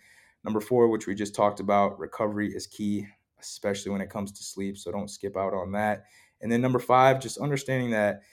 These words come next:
building muscle does not happen overnight. As we've talked about, like, you're not just gonna go lift weights and get huge and bulky, like, over a week, you know, over two weeks, three weeks, whatever. Like, it takes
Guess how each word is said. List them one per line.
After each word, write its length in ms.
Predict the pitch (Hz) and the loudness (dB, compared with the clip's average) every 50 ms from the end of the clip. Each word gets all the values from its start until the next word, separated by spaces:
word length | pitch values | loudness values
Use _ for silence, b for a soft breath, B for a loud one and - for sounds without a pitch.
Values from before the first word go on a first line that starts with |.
| b b b b b _ _ _ _ | b b b b b _ _ _ _
building 220 | - 165 151 123 | 0 2 2 4
muscle 420 | 113 110 113 107 - 120 117 104 - | 4 4 2 2 4 2 2 2 0
does 220 | 95 104 104 101 | -2 -4 -4 -2
not 220 | 101 92 98 101 - | -2 -2 -2 -2 -2
happen 260 | - 101 98 95 98 | -4 -4 -2 -2 -2
overnight. 540 | 98 98 98 92 95 98 107 110 107 - - B B B B _ - - - | -2 -2 -2 -2 0 0 0 0 0 -4 -10 B B B B _ -10 -4 -2
As 300 | 92 95 98 98 - - _ - | 0 0 0 -2 -6 -12 _ -16
we've 160 | - - _ | -16 -12 _
talked 280 | - 101 98 98 - | -2 0 0 0 -2
about, 300 | 101 104 104 104 101 98 | -2 0 2 2 2 0
like, 280 | 98 98 98 98 - - | -2 -4 -4 -4 -6 -8
you're 100 | 101 104 | -6 -4
not 180 | 101 98 101 101 | -2 -2 -2 -2
just 180 | 110 101 - - | -4 -8 -8 -6
gonna 280 | 113 104 101 95 95 95 _ | -6 -4 -4 -4 -6 -8 _
go 180 | - 98 98 | -6 -4 -4
lift 240 | 98 98 98 95 - | -2 -4 -4 -6 -6
weights 380 | - 95 98 98 95 - - - | -6 -4 -2 -2 -4 -6 -8 -12
and 80 | 92 | -10
get 140 | 92 98 - | -10 -10 -10
huge 260 | - - 104 101 98 | -10 -10 -10 -8 -8
and 120 | 101 95 95 | -8 -8 -6
bulky, 380 | 104 104 101 - - 104 101 | -4 -4 -4 -4 -6 -6 -4
like, 280 | 101 98 95 98 98 - _ | -4 -2 -4 -4 -6 -10 _
over 240 | - 101 101 101 90 | -14 -12 -8 -6 -8
a 60 | 90 | -6
week, 420 | 92 101 101 101 101 101 - - _ _ _ _ _ _ | -4 -4 -4 -6 -6 -8 -18 -20 _ _ _ _ _ _
you 80 | 90 | -18
know, 60 | 90 95 | -14 -12
over 220 | 95 95 95 92 | -12 -12 -12 -14
two 180 | - - 110 104 | -12 -8 -8 -6
weeks, 240 | 104 98 98 - | -6 -8 -8 -12
three 160 | - - 98 95 | -10 -8 -6 -6
weeks, 260 | 98 95 95 - - | -6 -8 -10 -12 -12
whatever. 320 | 92 95 95 95 98 95 | -8 -8 -8 -6 -6 -6
Like, 180 | 95 92 92 - | -6 -8 -8 -12
it 80 | - | -12
takes 320 | - 110 101 - - - | -12 -12 -10 -10 -14 -18